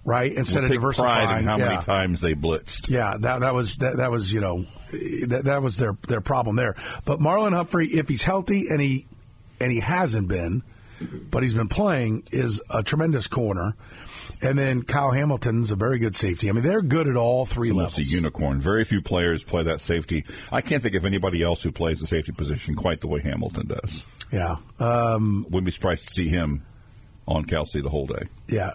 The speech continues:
Speaker 1: he, he
Speaker 2: If they can.
Speaker 1: Yeah, they, they, um, they're really good. They're really good on defense. And we've had Sam McDowell in here. I think Sam McDowell might, if he wasn't already married, would propose marriage to the Ravens defense.
Speaker 2: <laughs>
Speaker 1: If you see him,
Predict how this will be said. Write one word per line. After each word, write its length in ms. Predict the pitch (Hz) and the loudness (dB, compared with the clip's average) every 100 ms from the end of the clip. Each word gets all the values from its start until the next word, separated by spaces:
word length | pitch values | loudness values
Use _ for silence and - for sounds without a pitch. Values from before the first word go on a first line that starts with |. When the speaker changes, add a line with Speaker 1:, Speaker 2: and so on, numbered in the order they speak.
| - | -6
Speaker 1:
he, 480 | 123 120 139 151 147 | 0 2 4 4 2
he 380 | - 139 160 160 | 2 2 4 4
Speaker 2:
If 80 | 147 | 2
they 100 | 80 | 0
can. 380 | 87 65 57 - - - - - | 0 -2 -4 -8 -16 -20 -20 -4
Speaker 1:
Yeah, 220 | 127 113 | -2 0
they, 340 | 117 139 139 | 2 2 2
they, 360 | 143 135 151 143 | 0 2 2 4
um, 600 | 131 120 110 98 90 82 - - - - - | 2 2 2 0 0 -4 -10 -20 -20 -20 -4
they're 160 | 117 147 | 0 2
really 260 | 127 98 | 2 0
good. 260 | 87 80 - - - - - | -2 -4 -8 -14 -18 -16 -2
They're 160 | 143 | 2
really 320 | 135 143 131 107 | 4 4 2 2
good 180 | 104 | 0
on 100 | 95 | 2
defense. 460 | 92 90 - 87 - | 0 0 -2 -4 -2
And 260 | 117 101 - - - | 0 0 -4 -12 -4
we've 140 | 123 123 | 0 2
had 240 | 131 107 | 2 0
Sam 260 | - 139 120 | 2 2 2
McDowell 400 | 104 113 120 110 | 2 2 2 2
in 60 | |
here. 160 | 101 95 | 2 2
I 80 | 107 | 2
think 160 | 113 | 0
Sam 240 | - 127 117 | 0 0 0
McDowell 340 | 104 110 110 | 0 0 2
might, 260 | 107 101 - - - | 0 -2 -6 -12 -4
if 80 | 123 | 2
he 80 | 131 | 4
wasn't 320 | 143 135 135 | 4 2 2
already 180 | 123 110 | 2 2
married, 340 | 110 107 104 | 2 2 2
would 180 | 104 98 | 0 -2
propose 500 | 104 101 143 127 95 | -2 0 0 0 2
marriage 480 | 107 107 92 82 - | 2 2 0 -2 -4
to 80 | 107 | -2
the 100 | 92 | 0
Ravens 420 | 98 95 92 82 | 0 0 -2 -2
defense. 500 | 92 78 104 104 - | -4 -2 0 0 0
Speaker 2:
<laughs> 60 | 113 107 - 113 104 - 117 - | 0 0 -2 -2 -2 -2 -4 -2
Speaker 1:
If 100 | 127 | 0
you 120 | 131 117 | 2 2
see 320 | 156 135 123 | 2 2 2
him, 380 | 127 117 117 | 2 2 0